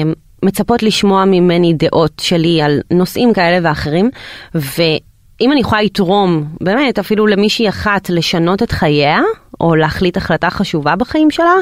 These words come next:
עשיתי את שלי. באמת עשיתי את שלי, הרי מה זה משפיען? מה זה? זה לא, אני לא, לא, לא נולדתי כדי להשפיע עליך לקנות את החולצה. זה,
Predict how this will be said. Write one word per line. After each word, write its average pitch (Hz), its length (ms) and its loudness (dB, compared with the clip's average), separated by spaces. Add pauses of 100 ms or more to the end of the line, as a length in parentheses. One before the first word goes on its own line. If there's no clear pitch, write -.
(340)
עשיתי 240 300 0
את 240 60 -4
שלי. 240 240 0 (300)
באמת 294 240 0
עשיתי 160 300 -2
את 151 80 -6
שלי, 151 180 -2
הרי 165 120 0
מה 220 140 0
זה 269 60 0
משפיען? 180 540 -2 (440)
מה 330 160 2
זה? 190 100 -2 (140)
זה 190 180 -2
לא, 320 280 2
אני 214 160 2
לא, 294 400 0
לא, 220 300 2
לא 240 220 4
נולדתי 233 460 2
כדי 180 220 0
להשפיע 170 380 0
עליך 160 220 0
לקנות 170 320 0
את 165 100 -4
החולצה. - 340 -2 (1120)
זה, 294 360 2